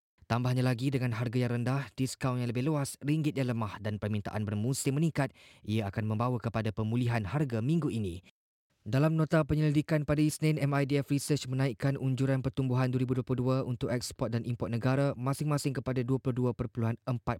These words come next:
peratus dan dua puluh sembilan perpuluhan lima peratus sambil menambah bahawa terdapat petunjuk kepelbagaian kepada pasaran baru untuk ekspor minyak sawit.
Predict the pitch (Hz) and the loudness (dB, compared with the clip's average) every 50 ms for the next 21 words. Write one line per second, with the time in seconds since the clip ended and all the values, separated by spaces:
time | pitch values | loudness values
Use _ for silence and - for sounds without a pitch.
0 | - 151 147 143 - 143 123 - - - - - - - 101 101 101 98 107 98 | 0 0 0 2 2 0 0 0 -4 -10 -20 -20 -16 -6 -2 -2 0 0 -2 -2
1 | - 107 - - 113 110 127 127 127 113 107 - 117 113 - 110 110 110 107 104 | -2 -4 -4 -2 -2 -2 0 0 0 0 -2 -2 -4 -4 -4 -2 -2 -2 -2 -2
2 | 113 117 120 117 - - 156 147 - 143 127 113 - - - - _ - - 160 | -2 -2 -2 -2 0 0 0 0 0 0 -2 -4 -6 -10 -18 -20 _ -4 -2 0
3 | 151 156 165 156 156 156 156 151 147 143 135 120 131 127 131 131 - 135 127 - | 2 2 2 2 2 2 2 2 2 0 0 0 0 0 0 0 0 -2 -2 -2
4 | 131 117 - - - 156 160 156 127 - 120 - - 113 - 131 120 131 123 117 | -2 -4 -4 -2 0 0 0 2 2 0 0 0 -2 -2 0 0 2 0 0 2
5 | 131 127 123 110 110 107 - 113 - 131 131 - 135 127 - 131 127 131 127 123 | 2 0 2 0 0 -2 -2 -2 -2 -2 0 0 -2 -2 0 0 -2 0 0 2
6 | 135 151 160 147 117 95 - - - - - 170 165 143 - 151 135 120 120 - | 2 2 2 2 0 -2 -4 -8 -16 -2 0 2 2 2 0 0 0 0 -2 -4
7 | - - 120 117 107 120 127 120 - - 160 156 147 110 - - - - | -4 -4 -2 -2 0 0 -2 -2 0 0 2 2 2 2 0 -4 -10 -20